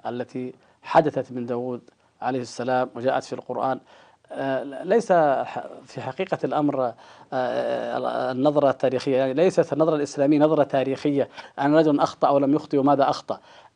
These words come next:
الأمر أعظم من ذلك، الأمر وقد شرحناه لله الحمد بالتفصيل في، آه، مقام التوبة، في الكلام عن التوبة في شرح العقيدة الطحاوية.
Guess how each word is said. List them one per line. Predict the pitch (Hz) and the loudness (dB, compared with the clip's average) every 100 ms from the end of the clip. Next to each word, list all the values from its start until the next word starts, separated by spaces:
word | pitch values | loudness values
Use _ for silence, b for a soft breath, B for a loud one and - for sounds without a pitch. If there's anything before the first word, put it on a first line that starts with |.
| 165 | 0
الأمر | 175 196 170 | 4 4 6
أعظم | 196 190 170 | 6 6 6
من | 147 131 | 4 4
ذلك، | 139 123 107 | 4 4 0
الأمر | 143 135 - 202 160 120 98 _ b b b b - | -6 -4 2 4 4 0 -4 _ b b b b -12
وقد | 131 127 147 | -8 0 2
شرحناه | 165 156 - 185 151 | 6 4 6 8 8
لله | 147 151 147 | 8 6 4
الحمد | 131 165 | 4 0
بالتفصيل | 143 147 151 131 - 170 147 | 0 -4 -4 -4 0 2 2
في، | 135 143 127 - | 0 -10 -10 -10
آه، | 131 127 | -10 -8
مقام | 127 123 151 139 | -8 -2 0 0
التوبة، | 131 - 147 147 | 0 6 6 6
في | 131 | 0
الكلام | - 135 139 127 | -6 -2 -2 -2
عن | 123 | -6
التوبة | - 143 127 117 b b b - | 2 4 4 -2 b b b -10
في | |
شرح | - 143 | 2 2
العقيدة | 131 127 151 139 | 2 0 -2 -2
الطحاوية. | - 131 - 127 139 127 | -4 -4 0 2 2 0